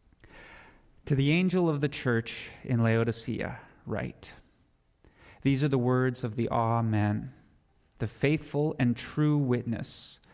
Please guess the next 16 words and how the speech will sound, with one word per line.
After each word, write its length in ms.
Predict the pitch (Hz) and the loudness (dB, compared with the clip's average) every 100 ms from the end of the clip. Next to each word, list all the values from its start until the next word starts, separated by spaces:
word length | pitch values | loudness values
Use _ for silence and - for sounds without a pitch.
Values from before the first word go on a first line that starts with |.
| - - - - | -20 -20 -20 -2
the 100 | 139 | 2
ruler 480 | 131 165 175 139 120 | 4 4 4 4 4
of 200 | 107 - | 2 0
God's 480 | 135 120 117 110 - | 0 2 0 -4 -8
creation. 800 | - 113 107 107 - - - 139 - _ _ _ _ _ _ _ _ _ _ _ _ _ - | -4 0 0 -2 -6 -8 -8 -12 -18 _ _ _ _ _ _ _ _ _ _ _ _ _ -2
I 480 | 120 123 123 131 - | 0 2 0 -2 -4
know 580 | 120 117 113 113 113 120 | -2 0 2 0 -2 -6
your 360 | 127 113 113 113 | -4 -2 0 0
deeds, 880 | 113 117 123 127 - - - - _ _ _ _ _ _ | 0 0 0 -4 -8 -14 -16 -18 _ _ _ _ _ _
that 220 | - 123 147 | -2 0 2
you 120 | 139 | 2
are 100 | 131 | 4
neither 500 | 123 131 123 117 117 - | 4 4 4 2 -2 -10
cold 580 | - - 123 120 123 127 - - _ - | -10 -4 -2 0 -2 -4 -10 -20 _ -6
nor 260 | 127 120 131 | 0 2 2
hot. 460 | 127 127 120 - | 2 0 -2 -8